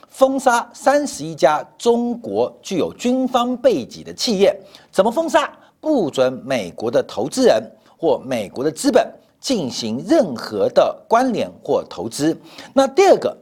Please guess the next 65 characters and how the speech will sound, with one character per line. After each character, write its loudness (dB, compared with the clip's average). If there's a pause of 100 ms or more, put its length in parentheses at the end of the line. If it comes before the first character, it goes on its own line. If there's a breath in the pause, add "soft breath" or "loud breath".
是 -10
特 0
别 -4
针 -8
对 -2
台 -2
湾 0
议 -2
题， -8 (180 loud breath)
在 4
国 -2
卫-， 0
国 -2
务 2
卿 -4
蓬 -4
佩 0
奥 2
的 0
讲 0
话 2
当 -2
中， 0 (320 loud breath)
基 2
本 -2
上 0 (280 soft breath)
给 0
拜 2
登 2 (140 loud breath)
未 2
来 -2
四 -10
年 -4
带 0
来 0
极 -12
高 2
的 -2
难 -10
度。 -4 (260 loud breath)
那 4
最 2
后 4
一 2
个 0 (120)
是 -6
我 -4
们 -8
今 -12
天 2
要 0
提 -10
到 4
的， -6 (260 soft breath)
针 2
对 0
美 0
联 0
储， -6 (200)
呃， -2 (160)
中 2
央 2
的 4
理 -8
事， -6